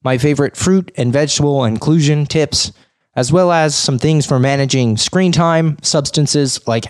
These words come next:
alcohol and cannabis, and maximizing productivity to encourage more family time, reading, and learning. I think that you'll find these tips very helpful in setting you up for a productive and healthy year ahead,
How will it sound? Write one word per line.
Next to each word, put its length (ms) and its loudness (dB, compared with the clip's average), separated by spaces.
alcohol 760 -2
and 160 -2
cannabis, 540 0
and 340 2
maximizing 600 0
productivity 680 0
to 160 0
encourage 480 -2
more 160 0
family 360 2
time, 400 0
reading, 640 2
and 320 0
learning. 420 0
I 80 -2
think 180 -2
that 160 0
you'll 140 0
find 260 -2
these 140 0
tips 240 -4
very 220 0
helpful 420 0
in 120 0
setting 380 0
you 140 4
up 160 -2
for 240 -2
a 100 0
productive 880 -2
and 160 0
healthy 360 -4
year 180 0
ahead, 420 2